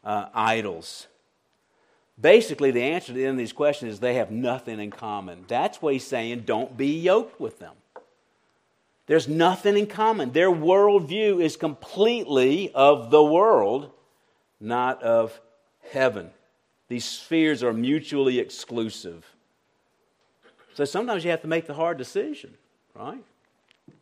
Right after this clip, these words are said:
Now you see six supporting Old Testament verses. I'm gonna go through these kind of quickly here, sixteen B through eighteen, because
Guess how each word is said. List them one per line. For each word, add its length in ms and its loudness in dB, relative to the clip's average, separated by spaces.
Now 120 4
you 80 4
see 160 -2
six 260 -2
supporting 460 0
Old 200 2
Testament 380 0
verses. 300 -2
I'm 80 -4
gonna 120 -2
go 140 8
through 140 -2
these 200 -2
kind 220 -4
of 80 -10
quickly 420 -2
here, 160 0
sixteen 480 -8
B 180 0
through 180 0
eighteen, 340 -4
because 220 -4